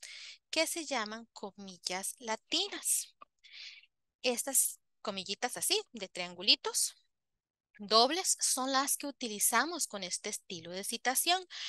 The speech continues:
Yo aquí les pongo un ejemplo, mi texto base. En el capítulo siguiente, gracias a un hallazgo, hallazgo azaroso, el narrador consigue reanudar su relato.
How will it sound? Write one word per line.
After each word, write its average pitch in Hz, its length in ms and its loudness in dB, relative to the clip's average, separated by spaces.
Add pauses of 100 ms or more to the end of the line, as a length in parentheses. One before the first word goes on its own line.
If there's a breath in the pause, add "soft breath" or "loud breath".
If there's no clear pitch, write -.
(240 loud breath)
Yo 269 100 4
aquí 359 140 -2
les 349 160 0
pongo 262 300 2
un 240 100 -4
ejemplo, - 460 -10 (240 loud breath)
mi 220 140 -6
texto - 420 0
base. - 320 -8 (420 loud breath)
En 294 180 8
el 294 120 4
capítulo 349 480 2
siguiente, 240 540 0
gracias 240 380 6
a 302 40 0
un 285 80 -2
hallazgo, 247 640 4 (720)
hallazgo 208 420 4
azaroso, 254 520 6 (340 loud breath)
el 294 160 8
narrador 294 440 6
consigue 285 440 2
reanudar 208 420 0
su - 160 2
relato. - 460 -12